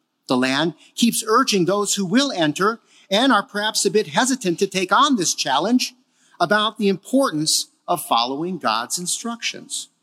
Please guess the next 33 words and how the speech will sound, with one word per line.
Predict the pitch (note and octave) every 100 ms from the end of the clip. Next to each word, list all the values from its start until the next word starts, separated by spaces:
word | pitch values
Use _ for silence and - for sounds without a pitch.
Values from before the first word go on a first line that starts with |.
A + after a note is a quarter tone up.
| _ _ _ _ _ _ -
Moses | D3+ G#3+ A3+ A#3 -
tells | - F3+ F#3 G3 F3+
the | - E3
Jewish | E3 F3 D#3+
people | - E3+ - D#3+ D3 _ _ _
not | C#3+ C#3+ A3+ C4+
to | B3
take | - G#3 G3
away | F3+ F#3 D#3+ C3+ C#3+
or | D#3 D3 C#3 C#3+
add | E3 G#3 D3+ A#2+
anything | D#3+ C#3+ C3+ D3 C#3+
to | C#3
God's | C3+ C3+ C3+ -
word. | D#3 C3+ - _ _ _ _ _ _ _ _ -
It | D3
is | C#3+
important | D3+ - A3+ A3+ G3
to |
follow | F3+ F#3 F3+ F#3
the | E3 D#3+
word | C#3+ E3+ E3+ E3 - _ _ _
just | - A3 G#3+ G#3 - _ _
as | D3+ D3+
it | D3+
has | B2+ B2+
been | C#3 B2+
given. | C3+ A#2+ G2 - _ _ _ _ _ _ _ _ _ - - - - -
There's | G3+ A3+
a | G#3
purpose | A3 B3+ G#3
for | - C3
this, | A#2 C3 C#3+ - -